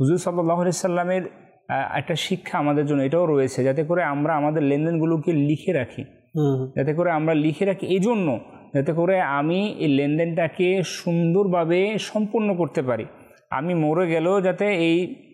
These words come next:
Speaker 1: খাতা দেখে আমার যারা পরিবার পরিজন রয়েছে, আমার যারা দায়িত্বশীল রয়েছে, সেটা যাতে তারা আদায় করতে পারে। হ্যাঁ,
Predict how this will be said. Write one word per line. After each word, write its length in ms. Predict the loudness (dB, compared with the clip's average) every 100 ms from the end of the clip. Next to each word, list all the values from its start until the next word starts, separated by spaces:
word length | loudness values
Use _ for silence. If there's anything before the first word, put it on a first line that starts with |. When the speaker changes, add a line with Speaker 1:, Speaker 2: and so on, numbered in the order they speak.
| -16
Speaker 1:
খাতা 300 | -8 -4 -2
দেখে 540 | -2 -2 -2 -4 -6 -16 -20 -8
আমার 340 | -2 0 0
যারা 220 | 0 0
পরিবার 440 | 0 0 0 0 0
পরিজন 400 | 0 0 0 2
রয়েছে, 300 | 2 2 0
আমার 200 | 0 2
যারা 160 | 0
দায়িত্বশীল 680 | 0 -2 -4 -2 -2 -2 0
রয়েছে, 220 | 0 0
সেটা 140 | -2 0
যাতে 180 | 0 0
তারা 200 | 0 0
আদায় 180 | -2
করতে 260 | -2 -2 -2
পারে। 240 | -2 -2 -6 -6
হ্যাঁ, 120 | -6